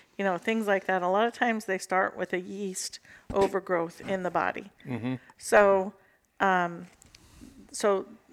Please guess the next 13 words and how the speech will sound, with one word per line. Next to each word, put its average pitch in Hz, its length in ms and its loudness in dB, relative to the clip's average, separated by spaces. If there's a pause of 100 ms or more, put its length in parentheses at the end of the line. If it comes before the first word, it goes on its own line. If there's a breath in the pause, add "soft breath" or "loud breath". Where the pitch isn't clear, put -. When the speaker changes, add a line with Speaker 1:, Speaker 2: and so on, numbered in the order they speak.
Speaker 1:
so 196 300 0
sometimes 220 640 0 (180)
antibiotic 190 600 0
will 202 180 4
set 208 240 0
the - 60 -18
stage 196 400 -2
for - 160 -8
yeast 196 360 -8
to - 60 -8
come 185 240 -6
in 175 320 -6 (100)
and 175 440 -4